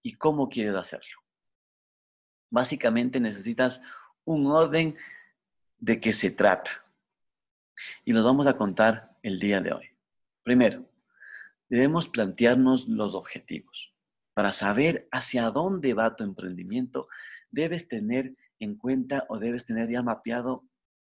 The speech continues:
y debes plantearte qué es lo que quieres lograr. Lo primero que necesitas hacer en tu estrategia es plantear los objetivos inteligentes, algo para lo cual trabajar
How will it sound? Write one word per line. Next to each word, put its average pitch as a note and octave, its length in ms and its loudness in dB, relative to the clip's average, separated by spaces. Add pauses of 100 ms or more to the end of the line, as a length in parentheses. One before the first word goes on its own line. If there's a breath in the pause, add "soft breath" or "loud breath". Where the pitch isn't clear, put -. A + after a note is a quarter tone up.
(180)
y A2 80 -12
debes A#2+ 280 -6
plantearte B2+ 840 0 (400 loud breath)
qué D#3+ 180 2
es E3 140 -4
lo E3+ 120 -4
que - 160 -12
quieres D3+ 560 0
lograr. - 380 -6 (1200 soft breath)
Lo A#2 220 4
primero D3+ 440 2
que C#3 120 0
necesitas A#2 560 0
hacer C3 280 -2
en C3 160 2
tu - 80 -6
estrategia A2+ 640 -6
es - 80 -8
plantear B2+ 440 0
los C#3 200 2
objetivos A2+ 640 0
inteligentes, F2+ 920 -8 (760 loud breath)
algo C#3 460 8
para G2 200 6
lo F#2 220 0
cual B2 320 6
trabajar A2 720 2